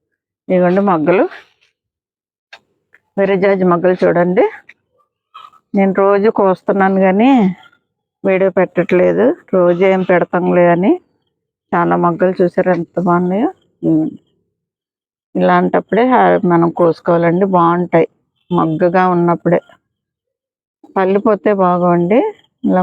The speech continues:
మొగ్గగా ఉన్నప్పుడే కట్టుకుంటే, మాల కట్టుకుంటే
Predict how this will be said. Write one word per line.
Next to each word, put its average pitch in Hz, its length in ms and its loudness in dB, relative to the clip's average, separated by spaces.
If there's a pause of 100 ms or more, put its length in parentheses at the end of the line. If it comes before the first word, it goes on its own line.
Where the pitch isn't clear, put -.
మొగ్గగా 185 460 0
ఉన్నప్పుడే 190 420 -2 (1080)
కట్టుకుంటే, 190 480 -4 (100)
మాల 175 160 2 (100)
కట్టుకుంటే 180 420 -2